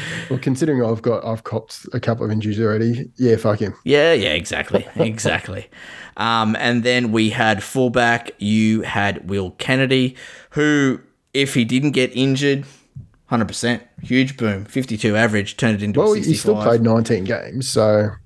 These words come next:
Speaker 2: Yeah,
Speaker 1: I'm
Speaker 2: we'll
Speaker 1: taking
Speaker 2: ta-,
Speaker 1: that as a boom
Speaker 2: that's a
Speaker 1: all the way
Speaker 2: boom,
Speaker 1: to the
Speaker 2: for
Speaker 1: bank.
Speaker 2: sure. Um, yeah, just couldn't make the team
Speaker 1: Put
Speaker 2: at the
Speaker 1: thirteen,
Speaker 2: back end
Speaker 1: put
Speaker 2: of the
Speaker 1: thirteen on his average.
Speaker 2: Yeah.
Speaker 1: Absolutely.
Speaker 2: Hundred percent. Just, um, just got outplayed by Connor Tracy towards the end there and, um, couldn't make the team.
Speaker 1: <laughs>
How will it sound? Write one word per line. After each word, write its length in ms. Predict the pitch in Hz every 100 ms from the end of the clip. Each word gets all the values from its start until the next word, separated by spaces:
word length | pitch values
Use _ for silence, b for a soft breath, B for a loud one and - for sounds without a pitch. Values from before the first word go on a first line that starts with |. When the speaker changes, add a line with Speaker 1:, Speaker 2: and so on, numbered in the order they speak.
| _ _
Speaker 2:
Yeah, 120 | 165
Speaker 1:
I'm 100 | 117
Speaker 2:
we'll 80 | 147
Speaker 1:
taking 180 | - 90
Speaker 2:
ta-, 60 | 101
Speaker 1:
that 80 | 101
as 100 | 104
a 60 |
boom 320 | 104 120 110
Speaker 2:
that's 160 | 110 -
a 60 | 131
Speaker 1:
all 60 |
the 60 | 110
way 60 | 104
Speaker 2:
boom, 80 | 127
Speaker 1:
to 40 |
the 80 | 95
Speaker 2:
for 100 | 101
Speaker 1:
bank. 140 | 127
Speaker 2:
sure. 180 | 135 127 - _ _ _ _ _ _ - 107
Um, 480 | 113 110 101 95 104 B B B B B B _ _ _ _
yeah, 520 | - - 107 113 71
just 240 | - 101 -
couldn't 180 | 120 107
make 200 | 107 104
the 260 | 98 98
team 240 | - - 113
Speaker 1:
Put 100 | 165
Speaker 2:
at 260 | 110 101
the 60 | -
Speaker 1:
thirteen, 140 | -
Speaker 2:
back 160 | 175 175
end 100 | 196
Speaker 1:
put 40 | 92
Speaker 2:
of 40 |
the 40 | 185
Speaker 1:
thirteen 260 | 185 185
on 80 | 180
his 120 | 170
average. 540 | 175 196 208 104 - - _ b b b -
Speaker 2:
Yeah. 120 | 107
Speaker 1:
Absolutely. 640 | 82 - - 143 196 - -
Speaker 2:
Hundred 220 | - 120
percent. 400 | 87 - 120 101 - _ -
Just, 320 | 110 104 -
um, 220 | 104 95
just 140 | 117 -
got 140 | 85
outplayed 480 | 92 - 101 120 160
by 140 | 92
Connor 220 | 87 110 92
Tracy 340 | 107 123 160
towards 320 | - 95 92
the 100 | 101
end 100 | 131
there 200 | 123 139
and, 160 | 135 127
um, 260 | 123 120
couldn't 220 | 120 135 120
make 140 | 113
the 60 | 107
team. 340 | - 151 131
Speaker 1:
<laughs> 60 | -